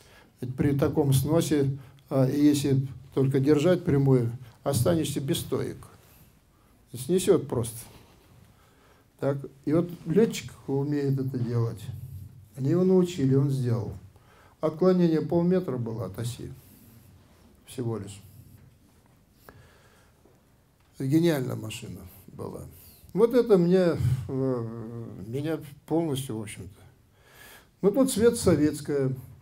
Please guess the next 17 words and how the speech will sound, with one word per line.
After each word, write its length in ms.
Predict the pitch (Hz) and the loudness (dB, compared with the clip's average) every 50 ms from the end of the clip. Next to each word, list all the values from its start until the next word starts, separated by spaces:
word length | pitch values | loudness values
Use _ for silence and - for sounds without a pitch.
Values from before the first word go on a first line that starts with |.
| - | -20
Читает 400 | - - - - 226 226 190 143 | -20 -12 2 6 6 6 6 4
где-то 440 | 135 143 208 202 202 165 139 135 135 - - 123 | 4 2 2 2 2 0 -2 -2 -4 -8 -12 -12
в 120 | 131 143 160 | -6 -4 -4
иностранной 520 | 160 160 156 160 - 202 214 185 143 135 | -2 -2 -4 0 0 0 0 0 0 0
прессе, 340 | 135 135 143 147 143 135 135 | -2 0 -2 -2 -2 -2 -4
что 220 | - - - 143 | -8 -4 -2 0
американцы 600 | 135 135 156 175 190 190 196 233 226 214 - - | 0 2 4 4 4 4 4 0 0 0 -4 -4
готовят 560 | 123 139 147 143 - 202 202 190 175 185 - - | -2 -2 -2 2 4 6 6 6 4 2 -4 0
первый 320 | 214 220 202 170 147 135 | 2 4 4 4 2 2
выход 320 | 139 175 175 - 147 131 | 2 0 0 -2 -4 -4
женщины 400 | 123 147 185 190 185 - 139 127 | 0 0 0 0 0 -4 -6 -6
в 60 | 113 104 | -4 -6
открытый 400 | 120 - - 175 180 139 104 90 | -8 -6 -6 -8 -6 -6 -8 -12
космос. 500 | 95 - 95 90 - - 98 90 - - _ _ _ _ _ _ _ _ _ _ _ _ _ _ _ _ _ _ _ _ _ _ _ _ _ - - _ _ _ _ _ _ _ _ _ _ _ | -12 -14 -14 -16 -16 -18 -20 -20 -20 -20 _ _ _ _ _ _ _ _ _ _ _ _ _ _ _ _ _ _ _ _ _ _ _ _ _ -20 -20 _ _ _ _ _ _ _ _ _ _ _
Она 260 | 180 202 233 233 202 | -2 0 2 2 0
с 100 | - - | 2 2
этим, 380 | 175 165 139 143 135 127 123 | 0 0 0 -2 -2 -4 -4